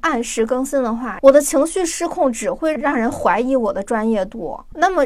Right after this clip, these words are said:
以后无论出现任何情况，我都有可能是不被信任的。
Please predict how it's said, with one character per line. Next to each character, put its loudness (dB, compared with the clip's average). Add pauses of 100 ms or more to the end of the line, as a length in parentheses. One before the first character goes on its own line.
以 2
后 0
无 2
论 0
出 -6
现 -2
任 0
何 -6
情 -8
况， -6
我 0
都 0
有 0
可 -8
能 -8
是 -2
不 -8
被 4
信 -2
任 -10
的。 -12